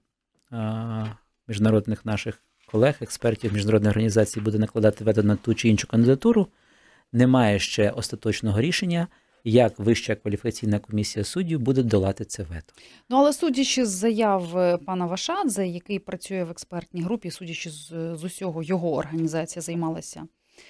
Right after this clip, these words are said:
Speaker 2: організацією, е, розробкою цього законопроекту для Банкової, е, враховано сумний досвід В К К С, Вищої кваліфікаційної комісії суддів, де була громадська рада, і вона нібито була впливова, але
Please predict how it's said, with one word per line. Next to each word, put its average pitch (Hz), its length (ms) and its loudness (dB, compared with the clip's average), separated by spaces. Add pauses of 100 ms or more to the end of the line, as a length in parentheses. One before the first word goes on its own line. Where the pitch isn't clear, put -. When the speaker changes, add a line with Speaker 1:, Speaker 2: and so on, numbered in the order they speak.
(420)
Speaker 2:
організацією, 185 840 -2
е, 180 520 0
розробкою 190 460 -2
цього 170 160 -10
законопроекту 175 480 -6
для 185 180 0
Банкової, 185 800 -2 (600)
е, 175 680 -4 (200)
враховано 196 880 0
сумний 233 420 4
досвід 190 460 -2
В 190 120 0
К 208 140 -6
К 202 120 -2
С, 190 300 0
Вищої 208 360 0
кваліфікаційної 185 600 -6
комісії 180 440 -6
суддів, 233 420 -2
де 185 120 4
була 202 360 2
громадська 165 540 -6
рада, 233 260 0
і - 20 2
вона 175 160 0
нібито 170 260 -4
була 160 180 -6
впливова, 220 760 0
але 196 340 2